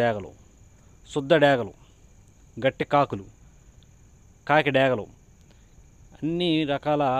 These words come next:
పచ్చకాకులు, పచ్చకాకి డేగలు కూడా ఈ టైమ్స్‌లో ఓడిపోయే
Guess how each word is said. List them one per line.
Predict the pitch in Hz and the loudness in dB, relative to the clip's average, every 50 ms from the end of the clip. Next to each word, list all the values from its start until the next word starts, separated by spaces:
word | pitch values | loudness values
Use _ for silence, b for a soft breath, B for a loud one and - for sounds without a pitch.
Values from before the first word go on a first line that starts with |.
| 127 - - | -4 -4 -6
పచ్చకాకులు, | 147 139 - - - - 156 143 127 143 156 175 170 160 - | -8 -8 -8 -8 -2 -2 -2 0 0 -2 -6 -6 -10 -8 -6
పచ్చకాకి | 135 127 - - - 156 143 131 139 127 | -6 -6 -6 -6 -4 -4 -2 -2 -2 0
డేగలు | 127 131 135 139 139 127 | 0 2 2 2 2 2
కూడా | 135 135 135 123 | 0 0 0 0
ఈ | 127 | 0
టైమ్స్‌లో | 127 127 127 - 147 147 170 117 127 143 143 b b b b b b 135 135 | -2 -2 -4 -4 -2 -2 0 0 -2 -2 -4 b b b b b b 2 4
ఓడిపోయే | 143 147 131 131 131 127 | 4 4 4 4 2 0